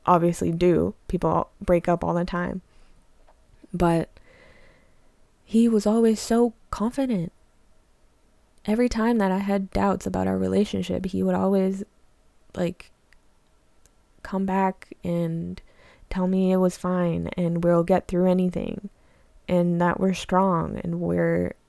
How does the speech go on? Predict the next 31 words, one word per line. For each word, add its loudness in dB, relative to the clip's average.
we 0
love 2
each 0
other, 0
we -2
can -8
get -6
through -6
anything, -8
and -8
that -6
he -4
loves 0
me -2
and -4
we 0
can, -2
we 2
have 6
the 4
rest 4
of -6
our 4
lives. -6
Well, 6
the 6
rest 8
of 6
our 10
lives 6
ended 2